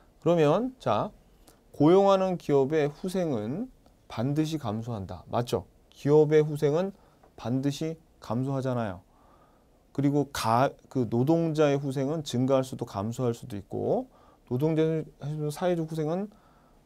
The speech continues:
반드시 증가한다. 이거는 아니죠. 사회적 후생은, 노동자의 후생은 증가할 수도 있기는 하지만 사중 손실이 발생해서 사회적 후생은,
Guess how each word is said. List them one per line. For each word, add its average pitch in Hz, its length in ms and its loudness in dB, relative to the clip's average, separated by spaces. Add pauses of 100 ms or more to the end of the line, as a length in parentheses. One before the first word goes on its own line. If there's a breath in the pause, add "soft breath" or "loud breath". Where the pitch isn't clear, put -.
반드시 160 480 2
증가한다. 127 800 4
이거는 143 380 0
아니죠. 117 340 0
사회적 185 480 -2
후생은, 147 580 -2 (760 soft breath)
노동자의 190 540 6
후생은 180 600 -2
증가할 165 540 2
수도 160 340 -6
있기는 151 520 -2
하지만 139 760 2
사중 233 420 -2
손실이 190 460 0
발생해서 120 640 -2
사회적 175 500 -4
후생은, 139 400 -4